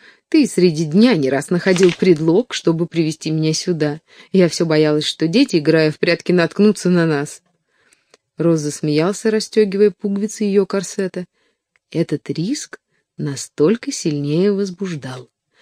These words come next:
Она взъерошила его темные волосы и, приподняв голову, взглянула ему в лицо. «Мне не нужно искусственно возбуждаться. Я готова всякий раз, когда занимаюсь с тобой любовью».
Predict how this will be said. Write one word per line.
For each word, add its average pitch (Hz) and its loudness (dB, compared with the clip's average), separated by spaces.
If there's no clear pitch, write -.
Она 165 0
взъерошила 165 -2
его 156 -2
темные 156 -2
волосы 185 0
и, - -12
приподняв 156 -2
голову, 202 0
взглянула 156 0
ему 170 -2
в 165 -6
лицо. 143 -8
«Мне 233 8
не 214 4
нужно 196 2
искусственно 151 -4
возбуждаться. 147 -6
Я 190 4
готова 175 0
всякий 202 -2
раз, 220 -2
когда 151 -2
занимаюсь 156 0
с - -10
тобой 160 -2
любовью». 151 -6